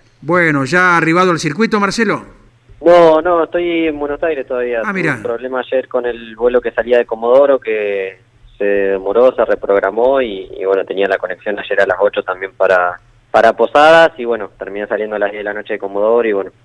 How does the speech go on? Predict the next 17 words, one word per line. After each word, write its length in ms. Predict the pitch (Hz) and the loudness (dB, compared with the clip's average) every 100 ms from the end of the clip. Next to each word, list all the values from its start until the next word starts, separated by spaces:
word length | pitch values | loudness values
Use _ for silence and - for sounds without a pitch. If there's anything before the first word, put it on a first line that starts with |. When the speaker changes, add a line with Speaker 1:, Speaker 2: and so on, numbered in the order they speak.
| - | -16
Speaker 2:
hoy 400 | - 95 92 90 | -14 -12 -8 -4
ahora 220 | 95 95 | -2 -2
a 20 | |
la 80 | 92 | -2
noche 260 | 98 95 | -6 -10
salimos 300 | 92 92 92 | -10 -10 -8
para 160 | - 87 | -6 -6
Posadas. 320 | 90 - 87 - _ | -4 -2 -2 -4 _
Speaker 1:
Bueno, 400 | 147 156 151 135 | -4 -2 0 -2
¿tenés 220 | 143 156 | -2 -2
confirmación 580 | 156 147 147 147 160 160 | -4 -2 -2 -2 0 0
entonces 380 | 147 160 156 143 | 0 -2 -2 -2
de 80 | 139 | 0
vuelo 240 | 165 156 | 0 0
esta 160 | 147 151 | 0 -2
noche 240 | 147 160 | 0 0
misma? 400 | 156 113 107 101 | 0 -2 -8 -16